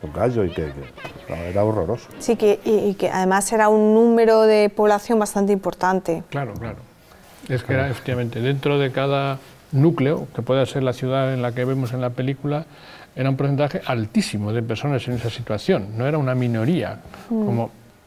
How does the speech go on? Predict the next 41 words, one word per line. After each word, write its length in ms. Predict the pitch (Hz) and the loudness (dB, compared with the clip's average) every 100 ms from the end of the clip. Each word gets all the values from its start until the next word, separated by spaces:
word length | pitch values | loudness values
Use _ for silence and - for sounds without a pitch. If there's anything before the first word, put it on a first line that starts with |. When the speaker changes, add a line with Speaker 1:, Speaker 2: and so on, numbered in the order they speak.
| _ _ - 135 | _ _ -14 -4
Speaker 3:
teóricamente 640 | 123 131 131 131 131 127 | 0 0 2 2 0 0
puede 220 | 127 131 | 0 -2
ser 200 | 120 131 | -2 -2
ahora 300 | 127 127 139 | 0 2 2
que 80 | 135 | 0
en 100 | 120 | -2
una 300 | 120 127 120 - - - - | -2 -2 -4 -6 -18 -16 -4
gran 260 | 127 127 | 0 0
ciudad, 400 | 120 131 127 139 - | 0 0 2 0 -2
pues 180 | 120 | -6
efectivamente 680 | 117 104 - 120 127 120 131 | -6 -8 -4 -2 -2 -4 -2
haya 120 | 123 | 0
Speaker 2:
Que, 120 | 123 110 | 2 2
Speaker 3:
esos 240 | - 120 | 0 -4
Speaker 2:
que 80 | - | 0
ya 60 | 123 | 2
Speaker 3:
barrios 420 | 127 226 233 226 | 6 6 8 6
Speaker 2:
es 60 | 233 | 4
un 80 | |
Speaker 3:
que 60 | 214 | 4
Speaker 2:
drama, 380 | 202 254 240 208 | 4 4 4 2
claro, 280 | 240 269 240 | 2 2 2
Speaker 3:
conocemos, 120 | 208 | 0
Speaker 2:
que 140 | 226 214 | 0 0
Speaker 3:
¿eh? 120 | 214 | 2
Speaker 2:
una 120 | 208 | 0
sola 240 | - 233 | 0 2
Speaker 3:
Que 60 | 220 | 2
solo 120 | 220 175 233 143 | 2 0 2 4
Speaker 2:
persona 160 | 151 | 4
Speaker 3:
con 140 | 143 131 | 2 2
que 100 | 143 | 2
uno 200 | 143 135 | 4 4
hubiera 480 | 135 143 147 165 - | 4 4 4 0 0
ya 160 | 131 135 | 0 0
sería 540 | 127 131 131 127 120 120 | 0 0 2 2 0 0
para 180 | 120 123 | -2 -2
tomarlo 280 | 127 123 120 | -2 0 0
en 60 | |
consideración, 560 | 120 110 123 120 - 120 | -2 -2 -2 -2 -2 -4
obviamente, 560 | 113 113 113 117 - | -2 -4 -6 -8 -12